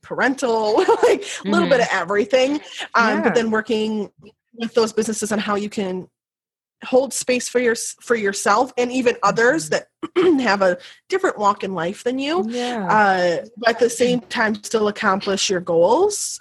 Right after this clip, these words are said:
Speaker 1: um,
Speaker 2: Mm-hmm.
Speaker 1: without, like, kind of putting yourself on the back burner, if that makes sense, right? 'Cause if you
Speaker 2: Mm-hmm.
Speaker 1: ignore it for long enough, you're gonna fall apart. <laughs> It's,
Speaker 2: Mm-hmm.
Speaker 1: it's a guarantee. Um, and so especially as, like, the C E O or the business owner, or the founder, or whatever you call yourself, you can't ignore that.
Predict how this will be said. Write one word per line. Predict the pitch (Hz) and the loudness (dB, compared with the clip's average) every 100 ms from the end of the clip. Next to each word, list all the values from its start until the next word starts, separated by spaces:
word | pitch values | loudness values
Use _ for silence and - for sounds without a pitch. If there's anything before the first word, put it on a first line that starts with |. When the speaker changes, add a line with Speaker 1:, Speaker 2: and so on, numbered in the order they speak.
| - | -6
Speaker 1:
um, | 175 139 104 170 | -4 -4 -8 -8
Speaker 2:
Mm-hmm. | 180 160 160 | -8 -6 -6
Speaker 1:
without, | 202 202 180 170 | 0 2 2 0
like, | 170 208 | -6 -2
kind | 247 | 0
of | 208 | 0
putting | 226 202 | 0 0
yourself | 196 190 175 | 0 0 0
on | |
the | 170 | -2
back | 160 160 | -2 -2
burner, | 175 156 | -2 -2
if | 160 | -2
that | 165 156 | -2 -4
makes | 160 - | -6 -6
sense, | 143 - | -8 -4
right? | 160 160 | -6 -2
'Cause | 196 | 0
if | 196 | 2
you | 190 | 2
Speaker 2:
Mm-hmm. | 185 | 2
Speaker 1:
ignore | 226 226 202 | 2 2 2
it | - | -2
for | 208 | -6
long | 208 180 185 | -2 -2 -2
enough, | 185 170 170 - - - | -4 -4 -6 -14 -20 -6
you're | 208 | -2
gonna | 208 | -2
fall | 190 160 147 | -2 -4 -4
apart. | - 107 - | -8 -4 -2
<laughs> | |
It's, | - - 196 202 190 180 | 0 2 2 0 -4 -4
Speaker 2:
Mm-hmm. | 185 180 160 | 0 0 2
Speaker 1:
it's | 247 247 | 0 0
a | |
guarantee. | 208 226 202 196 - 175 196 240 - - 202 | 0 2 2 -2 -6 -6 -6 -8 -10 -14 -2
Um, | 208 196 | -2 0
and | 202 247 | -2 0
so | 240 202 220 | 2 2 2
especially | 214 262 262 254 226 | 0 0 0 0 2
as, | 214 | 2
like, | 208 190 - | 0 -2 -4
the | |
C | 190 233 202 | -4 -4 0
E | 220 | 2
O | 196 | 2
or | 185 | 0
the | |
business | 185 196 190 | 0 0 0
owner, | 190 180 175 170 | -2 0 0 0
or | 165 | -2
the | 196 | -4
founder, | 208 196 190 170 | 0 0 2 0
or | 165 | 0
whatever | 196 185 185 | 0 0 0
you | 180 | -2
call | 180 190 | 2 2
yourself, | 185 185 180 180 156 - - - | 2 -4 -2 0 0 -4 -20 -8
you | 226 | -6
can't | - 220 190 | 0 2 2
ignore | 185 156 117 | 0 -2 -2
that. | 104 | -4